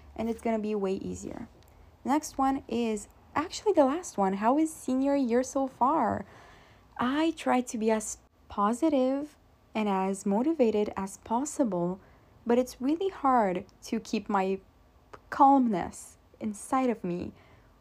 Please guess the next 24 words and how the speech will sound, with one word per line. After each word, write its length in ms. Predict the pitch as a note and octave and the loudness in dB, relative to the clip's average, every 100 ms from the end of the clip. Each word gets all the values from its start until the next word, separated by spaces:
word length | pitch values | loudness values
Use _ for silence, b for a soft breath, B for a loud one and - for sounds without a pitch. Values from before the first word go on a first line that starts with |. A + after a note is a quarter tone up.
| - | -14
when 540 | - A3+ A3+ A3+ A3 - _ _ - _ | -4 0 0 0 -4 -8 _ _ -20 _
my 180 | A#3+ A#3 | -4 -4
school 420 | - - C#4+ C4 | -6 -6 -2 0
is 260 | A3 A3 G#3 | 0 -2 -6
so 260 | - A#3+ G#3 | -4 -4 -4
shitty. 520 | G3+ - C#4 G3+ - _ - - _ _ _ - _ - | -6 -4 -2 -2 -4 _ -20 -20 _ _ _ -20 _ -6
My 180 | A3 | -4
school 800 | A3 - - - D#4 B3+ A3 B3+ | -4 -8 -10 0 4 4 2 -4
smells 720 | - - A#3+ A#3 G#3 G#3 G#3 - | -8 2 4 6 4 2 -4 -8
like 340 | G#3+ G3+ G#3 G3+ | -4 -4 -2 2
dog 280 | G3 F#3+ | 4 2
shit 360 | F3+ - - - A#3 | -4 -8 -8 -4 0
every 380 | A#3 G#3+ G3+ | 0 2 -2
single 360 | G3 G3 F#3+ G3 | -2 -6 -4 -2
day, 300 | - - - B B - | -2 -4 -6 B B -4
and 140 | G#3+ | -2
it 140 | G3+ | -2
comes 280 | - A3 C4+ | 0 0 0
from 220 | - C4 | 0 2
the 80 | B3 | 4
boys' 400 | G3 F3+ F3+ G3 | 2 0 0 0
bathroom 560 | G3+ A3 C#4 - F#3 F3+ | -2 -2 -2 -6 -2 -2
because 280 | F#3+ F#3 F3+ | -2 -4 -4
boys, 480 | F#3 F#3+ - - | -6 -6 -6 -10